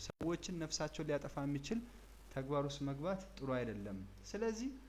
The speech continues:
ሁላችንም ማድረግ ያለብን ነገር ባለንበት አካባቢ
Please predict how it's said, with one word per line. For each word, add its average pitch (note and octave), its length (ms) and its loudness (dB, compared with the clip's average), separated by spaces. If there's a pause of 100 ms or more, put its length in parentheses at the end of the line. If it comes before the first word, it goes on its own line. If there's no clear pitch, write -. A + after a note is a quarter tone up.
(260)
ሁላችንም B3 680 2 (1800)
ማድረግ F#3 380 6
ያለብን D#3 480 4
ነገር G#3 300 4 (260)
ባለንበት G#3 760 6
አካባቢ G2+ 480 -2